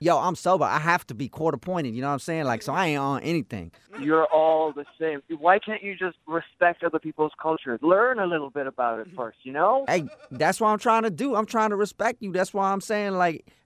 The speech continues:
Speaker 1: I hope you wrapping up so you don't get patron saints and
Speaker 2: Patron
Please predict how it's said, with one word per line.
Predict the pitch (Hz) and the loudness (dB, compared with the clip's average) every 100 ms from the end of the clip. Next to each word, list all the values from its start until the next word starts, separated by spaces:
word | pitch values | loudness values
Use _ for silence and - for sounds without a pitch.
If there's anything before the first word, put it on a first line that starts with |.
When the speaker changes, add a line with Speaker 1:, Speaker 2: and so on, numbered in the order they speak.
| - | -2
Speaker 1:
I | 135 | 2
hope | 170 190 | 4 2
you | 196 | 0
wrapping | 190 202 190 208 | 2 2 2 0
up | 214 | -2
so | - | -2
you | 160 175 | -2 0
don't | 185 | 0
get | 175 175 | 0 0
patron | 180 180 - 175 | 2 0 -2 -6
saints | - 202 208 - | -4 -4 -4 -8
and | - 1047 1017 1017 1017 - 539 480 554 - | 6 8 8 8 4 -2 -20 -20 -20 -4
Speaker 2:
Patron | - 277 - 277 | 0 0 -2 -6